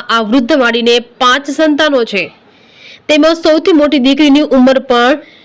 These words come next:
એકાણું વર્ષની છે. એકસો એકવીસ વર્ષના માળી આજે પણ હાલતમાં ચાલતા અને તંદુરસ્ત અને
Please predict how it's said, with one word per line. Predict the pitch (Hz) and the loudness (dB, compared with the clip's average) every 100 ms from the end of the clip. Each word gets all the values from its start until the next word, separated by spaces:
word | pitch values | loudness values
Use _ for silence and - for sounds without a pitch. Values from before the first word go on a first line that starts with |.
| - - _ - | -20 -20 _ -2
એકાણું | 277 - 349 392 349 | -2 0 0 2 2
વર્ષની | 349 320 302 | 0 0 0
છે. | - 190 156 _ _ _ _ _ _ - | 0 -6 -8 _ _ _ _ _ _ -4
એકસો | 285 285 370 359 - | -4 0 0 0 0
એકવીસ | 269 269 359 349 | -2 0 -2 0
વર્ષના | 262 285 262 269 | 0 0 -2 -2
માળી | 240 226 269 | -2 0 -2
આજે | 277 233 220 | -2 -4 -2
પણ | 277 285 277 | 0 0 0
હાલતમાં | 220 247 254 254 247 262 | 0 0 0 0 2 0
ચાલતા | 269 233 233 294 294 | -2 -2 0 0 0
અને | 247 247 254 | 0 0 0
તંદુરસ્ત | 254 240 233 277 294 311 | 0 0 2 0 0 0
અને | 262 262 | 2 0